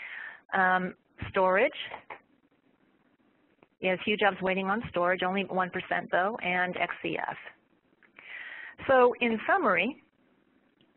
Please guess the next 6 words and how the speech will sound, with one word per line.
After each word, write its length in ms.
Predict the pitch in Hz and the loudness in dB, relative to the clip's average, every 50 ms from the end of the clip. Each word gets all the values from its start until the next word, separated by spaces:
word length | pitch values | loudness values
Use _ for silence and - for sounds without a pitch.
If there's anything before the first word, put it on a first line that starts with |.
| _ _ _ _ _ _ - - - - | _ _ _ _ _ _ -20 -20 -10 -2
the 80 | - 220 | -2 0
delay 320 | 190 226 233 247 277 294 285 | 2 4 4 4 4 4 0
screen 260 | - - 233 226 226 214 | -2 0 0 0 0 0
shows 160 | - 208 196 - - | 0 -2 -2 -2 -2
critical 340 | - - 226 233 - 220 | 0 0 0 0 0 -2
information 840 | - 202 196 190 - 180 185 190 202 208 - - 175 160 165 175 175 | -2 -2 -4 -4 -4 -2 0 0 0 0 -2 -4 -6 -6 -6 -6 -10